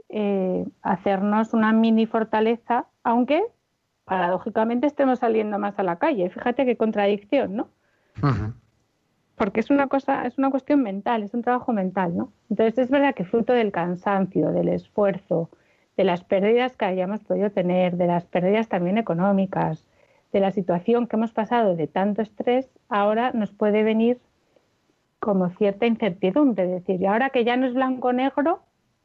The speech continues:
Speaker 1: que ahora puedo salir pero reservando, o podemos salir pero con mascarilla, o podemos ir a la playa pero con distancia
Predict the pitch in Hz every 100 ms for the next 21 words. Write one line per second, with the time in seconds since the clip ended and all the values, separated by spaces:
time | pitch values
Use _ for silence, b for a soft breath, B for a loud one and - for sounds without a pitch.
0 | _ - 208 226 233 254 262 262 254 247
1 | 277 285 277 247 233 214 208 202 196 226
2 | _ _ _ _ - 202 196 196 185 196
3 | 190 160 156 180 175 170 220 240 262 254
4 | 277 269 247 240 240 220 214 214 214 208
5 | 202 190 b b b b - 196 - 196
6 | 220 185 170 170 180 202 240 269 269 269
7 | 277 277 285 277 - 226 226 220 220 220
8 | 226 214 208 202 202 202 214 220 - 220
9 | 220